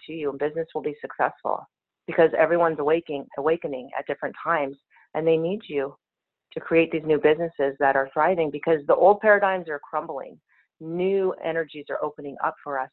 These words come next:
as they've already opened for the eleven eleven and twelve twelve portal. Knowing that you are here, instant manifestations are happening for all of you that are not scared and showing who you are, changing, shifting, growing, evolving.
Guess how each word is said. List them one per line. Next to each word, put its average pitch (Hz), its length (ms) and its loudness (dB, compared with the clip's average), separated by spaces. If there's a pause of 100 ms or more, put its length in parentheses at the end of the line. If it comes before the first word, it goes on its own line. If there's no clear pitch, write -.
as 139 100 -14
they've 151 180 -2
already 151 220 2
opened 156 380 2
for 156 100 -4
the 147 80 -2
eleven 143 300 2
eleven 139 300 0
and 123 140 -12
twelve 135 280 0
twelve 131 240 -4
portal. 160 320 0 (360)
Knowing 170 180 4
that 165 120 0
you 170 120 2
are 156 200 4
here, 185 220 0
instant 165 320 -4
manifestations 151 640 -2
are 139 60 -12
happening 147 340 -4
for 139 100 0
all 156 180 2
of 202 80 -6
you 151 180 -10
that 143 140 -2
are 143 80 0
not 147 120 -2 (100)
scared 160 320 -2
and 143 240 -8 (320)
showing 170 400 -2
who 165 80 -12
you 147 200 -8
are, 147 360 2 (480)
changing, 151 480 -6 (140)
shifting, 165 340 0
growing, 143 480 -2
evolving. 147 500 0